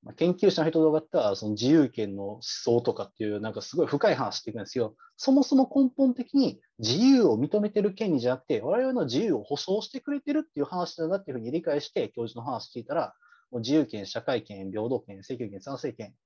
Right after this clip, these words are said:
そう、これも全部三つぐらいに分かれてるんですけど、全部まとめて覚えやすいっていうふうに思います。あとはもう読んで字のごとく自由権の中の、まあ、自由に活動する権利、自由に勉強する権利、自由に、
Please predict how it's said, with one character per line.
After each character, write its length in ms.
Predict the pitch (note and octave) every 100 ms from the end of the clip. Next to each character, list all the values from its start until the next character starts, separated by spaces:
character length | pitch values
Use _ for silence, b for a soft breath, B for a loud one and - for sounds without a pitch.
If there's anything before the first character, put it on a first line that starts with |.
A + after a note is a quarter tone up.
| _
そ 140 | F3
う、 80 | E3+
こ 120 | -
れ 60 | D3+
も 120 | A#2+
全 140 | A2+
部 140 | A#2+ G2+
三 120 | C#3
つ 180 | - E3
ぐ 60 |
ら 80 | D#3
い 40 | G2
に 60 |
分 140 | G#2+ B2
か 80 |
れ 80 | C#3+
て 100 | C#3
る 60 | B2
ん 40 |
で 60 | F#2+
す 80 | -
け 60 |
ど、 200 | C3 G#2 B B -
全 140 | G#3+
部 100 | E3
ま 140 | B2 D3
と 100 | E3
め 80 |
て 80 | A2
覚 260 | A2 C#3 C#3
え 20 |
や 80 | C#3
す 120 | -
い 40 |
っ 20 | -
て 120 | G#2
い 20 |
う 40 |
ふ 20 | G2+
う 40 |
に 60 | F#2+
思 100 | F#2+
い 40 |
ま 100 | A#2
す。 280 | - - _ _ _
あ 100 | D#3+
と 80 | F#3+
は 80 | G#3
も 100 | A#2+
う 40 |
読 120 | A2+ A2+
ん 40 |
で 80 | A#2
字 100 | A2
の 100 | G#2+
ご 80 | A#2
と 80 | G2+
く 60 |
自 160 | G#2 A2
由 200 | C#3+ C#3
権 220 | C#3 C3+
の 100 | C3+
中 320 | C#3 D#3 F#3+
の、 220 | B3+ G#3 _ _ -
ま 60 |
あ、 20 |
自 140 | A2+ B2+
由 60 |
に 100 | G#2+
活 220 | G2 A2 -
動 100 | G#2+
す 120 | -
る 100 | G#2+
権 120 | G#2+
利、 60 | G2
自 160 | G2
由 80 | A2+
に 120 | G2
勉 200 | F#2+ G#2+ G#2
強 140 | G#2+
す 140 | -
る 60 | A2+
権 120 | A2
利、 60 | G2
自 140 | F#2+
由 80 | A#2
に、 120 | G#2